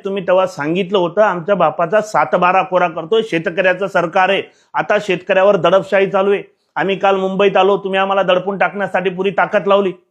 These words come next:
का? का तर तुम्हाला माहिती होतं की शेतकरी यायला लागलेत, शेतकरी मागणार काय आहेत हेही तुम्हाला माहिती आहे, आणि तुमचा एकमेव ध्येय आहे की शेतकऱ्याला काहीही द्यायचं नाही, पाच वर्ष झुलवत बसायचंय. हीच पद्धत तुम्ही सोयाबीन सोबत केली आमच्या.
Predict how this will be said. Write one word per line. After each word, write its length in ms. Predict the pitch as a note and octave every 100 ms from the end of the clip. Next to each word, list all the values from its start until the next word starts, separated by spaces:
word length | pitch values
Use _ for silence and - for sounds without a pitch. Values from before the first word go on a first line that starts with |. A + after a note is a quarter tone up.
| _ F3
का? 240 | F#3 A3 - _ _ _ E3
का 60 | D#3+
तर 100 | F#3+
तुम्हाला 320 | F#3 F#3 G3+
माहिती 280 | F3 F3+ G#3+
होतं 260 | G3+ A#3+ A#3 - _ _ _
की 100 | G3+
शेतकरी 380 | - F3+ G3 G3+
यायला 140 | G3+ G3
लागलेत, 320 | G3+ G#3 G#3 - _
शेतकरी 320 | - E3 G3+ G3+
मागणार 440 | E3+ E3+ G3+ G3+
काय 160 | G3+ G3+
आहेत 160 | G3+ D3
हेही 280 | F3+ A#3+
तुम्हाला 320 | B3+ A#3 A3+ G#3+
माहिती 360 | F#3+ D#3+ G3
आहे, 100 | D#3+ - _
आणि 140 | F3+ E3+
तुमचा 280 | F#3+ F3+ G3
एकमेव 540 | F3 G3+ A#3 B3 A#3+
ध्येय 280 | G#3+ G3 G3+
आहे 200 | G3 F#3
की 360 | D#3+ - _ A3
शेतकऱ्याला 580 | - F#3+ G3 A3+ G#3+ A3+
काहीही 400 | B3 G3 G3 A3+
द्यायचं 340 | G#3+ G3 F3+ G#3
नाही, 120 | A3+
पाच 300 | - F#3+ F#3+
वर्ष 220 | G3 E3
झुलवत 500 | G#3 - E3 F#3+ A3+
बसायचंय. 540 | G#3+ G3 F#3+ D#3+ F3+ C#3 - _ -
हीच 200 | B3+ G#3
पद्धत 260 | B3+ G3+ B3+
तुम्ही 260 | C4 C4
सोयाबीन 380 | C4 C4+ C4+ C#4
सोबत 300 | C4 A#3 A#3+ B3
केली 140 | A3+
आमच्या. 260 | A3 G3+